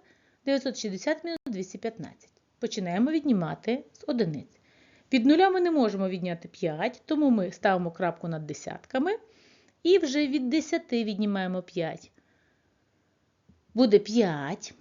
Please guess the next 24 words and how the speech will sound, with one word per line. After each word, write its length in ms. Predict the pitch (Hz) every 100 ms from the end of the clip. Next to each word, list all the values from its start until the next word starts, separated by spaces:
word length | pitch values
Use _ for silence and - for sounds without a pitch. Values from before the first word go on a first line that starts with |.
| _ _ _ _
Крапка 400 | - 302 294 -
над 180 | 247 247
шісткою 520 | - 233 196 - 180
говорить, 400 | 170 208 202 202
що 140 | - -
там 160 | 202
уже 140 | 185 190
не 160 | 202
шість, 460 | 220 - 170 - -
а 60 | 202
п'ять. 600 | - 196 180 151 151 240
Від 140 | 240
п'яти 260 | - 262 233
віднімаємо 540 | 202 202 190 180 175
один, 400 | 170 156 147 151 - _
чотири. 720 | - - 185 160 143 190 285 - _
І 100 | 320
від 140 | 269 226
дев'яти 320 | 196 175 160
віднімемо 420 | 160 151 151 147
два, 360 | 156 214 330 415
сім, 360 | - - 156 160 _
сімсот 560 | - 185 - 180 262 - _ _
сорок 500 | - 165 143 202